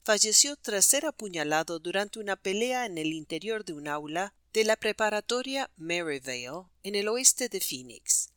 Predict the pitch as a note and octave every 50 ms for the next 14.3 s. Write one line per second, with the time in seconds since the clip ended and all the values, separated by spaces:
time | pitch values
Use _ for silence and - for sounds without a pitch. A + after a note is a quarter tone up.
0 | _ _ _ _ _ - - G3 G#3 B3 D4+ D#4 D4 B3 G#3+ - - D#3+ D3 -
1 | E3+ E3+ D#3+ - - D3 D3+ - - G3 A3 B3 - - B3+ A#3 G#3 F3+ - -
2 | - D#3 D3+ D3+ D3+ D#3+ D#3 E3+ E3+ - - - E3 E3+ F3 G#3 A#3+ - - A#3+
3 | A3+ G#3 F3+ D3+ C3+ C3 - - D#3 G3 A#3+ - _ _ _ _ _ _ _ _
4 | - G3+ A3 A3+ A#3 D4 E4+ E4+ D4 A#3 G3+ G3 F#3+ F#3+ - - - - - G3
5 | - D#3+ D3+ C#3 C#3+ C#3 C#3 - - G3+ F#3 - - B3+ C4 B3+ C4 C4 A#3+ A3
6 | F#3+ - - F3+ D#3+ D3+ D3+ C#3+ C#3+ C3+ C3+ C#3+ D3 D#3 F#3 F#3+ G3+ G3 F#3+ -
7 | A3 G3+ - - G#3+ G#3 G#3 G#3 G3+ - - - C#3+ C3+ C3+ C#3 - - D3+ C#3+
8 | - - - B2 B2 B2+ B2 - - A3+ A3 F#3 B2 F2 - _ _ _ _ _
9 | _ _ _ _ _ _ _ _ _ _ _ _ _ _ - A3+ A#3+ - C4+ C#4
10 | C4+ - F4 F4 F4+ - E4 D4+ B3 G3 E3 D#3 C#3 C3+ - - E3+ E3+ G3 G#3+
11 | - _ _ - - G3+ G#3 G3+ A3 C4 D4 C#4+ - _ - - G#3 - - G3+
12 | - - - - - - F#3 F#3 - - E3+ - - E3+ D#3+ E3 F3 F#3+ G3+ -
13 | - G#3+ G#3 - - - A#3 C#4 - C#4 B3 G#3 - - F3+ - E3+ - - E3
14 | E3 E3+ E3+ E3+ F3+ G3